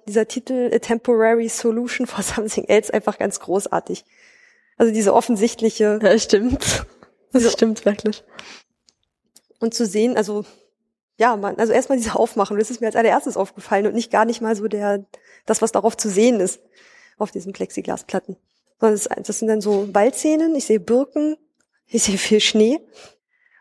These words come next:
Speaker 1: und dazwischen so, so rote Akzente von Kleidung, die im Baum hängen oder sowas. Aber irgendwie, das ist mir gar nicht zuerst so aufgefallen. Klar, man, wenn man von unten hochgeht, dann guckt man so durch und sieht das so vor dem Himmel, weil die sind transparent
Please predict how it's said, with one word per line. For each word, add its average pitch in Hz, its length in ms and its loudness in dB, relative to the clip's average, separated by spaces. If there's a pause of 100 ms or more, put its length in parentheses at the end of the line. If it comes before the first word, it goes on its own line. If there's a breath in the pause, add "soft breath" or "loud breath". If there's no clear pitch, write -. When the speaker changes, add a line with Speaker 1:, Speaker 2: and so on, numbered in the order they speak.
Speaker 1:
und 247 160 2
dazwischen 233 400 0
so, 226 120 0
so 220 220 0 (380)
rote 220 560 0 (140)
Akzente 220 560 -2
von 208 340 0
Kleidung, 208 400 2
die 202 200 2
im 202 180 0
Baum 196 240 -2
hängen 202 280 -2
oder 190 180 -4
sowas. 196 360 -6 (720)
Aber 220 140 2
irgendwie, 233 180 4
das 226 140 2
ist 254 100 0
mir 277 80 4
gar 214 120 2
nicht 247 140 0
zuerst 202 340 0
so 226 100 0
aufgefallen. 202 440 0
Klar, 208 180 -2
man, 208 220 -2
wenn 214 60 2
man 214 120 2
von 220 120 -4
unten 220 220 -2
hochgeht, 294 340 0
dann 226 80 -6
guckt - 240 -18
man 214 120 -6
so 214 80 -6
durch 285 380 2
und 240 100 0
sieht 220 140 -8
das - 100 -10
so 233 80 -8
vor 220 200 0
dem 214 240 2
Himmel, 269 280 2
weil 233 100 2
die 226 80 0
sind 202 340 -10
transparent 202 640 -2